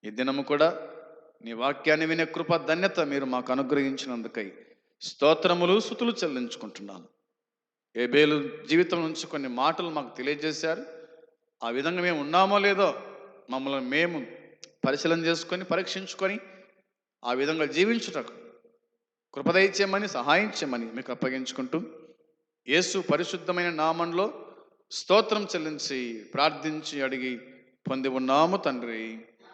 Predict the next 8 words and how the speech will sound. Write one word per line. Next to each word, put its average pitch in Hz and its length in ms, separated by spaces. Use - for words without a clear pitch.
ఆమేన్. 127 460
పరలోకమందున 156 640
తండ్రి 160 320
ప్రేమ, 170 380
ప్రభు 139 180
అయిన 160 220
యేసుక్రీస్తు 170 600
కృప, 180 300